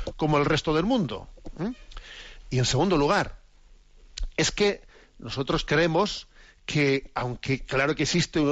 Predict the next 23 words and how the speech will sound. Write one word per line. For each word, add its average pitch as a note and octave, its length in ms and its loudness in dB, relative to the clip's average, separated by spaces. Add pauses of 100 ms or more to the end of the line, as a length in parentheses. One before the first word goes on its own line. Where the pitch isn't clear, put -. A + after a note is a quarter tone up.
una, D3 360 2 (460)
una C#3+ 200 2
autonomía C#3 760 2 (140)
entre C3+ 420 0
la A#2+ 160 2
política C3 540 0
y A#2+ 60 2
la B2+ 120 4
religión, D#3+ 560 0 (320)
pero C3 140 0
eso D#3+ 120 2
no G3 120 4
quiere F3+ 160 2
decir E3 280 2
que D3+ 140 0
la C3+ 180 2
política C#3+ 680 0
no C#3 160 0
tenga C#3 480 0
ética. C3 640 0 (920)
No, F3 160 0
la A2+ 160 -2
política F#3 500 2